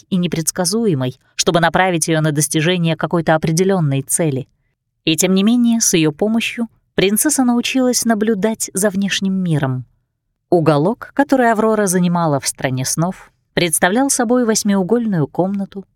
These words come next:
со всех сторон окруженную высокими прямоугольными зеркалами.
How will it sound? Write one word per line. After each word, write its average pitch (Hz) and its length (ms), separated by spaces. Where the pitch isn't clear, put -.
со 143 160
всех 147 240
сторон 151 480
окруженную 170 800
высокими 196 560
прямоугольными 170 760
зеркалами. 156 720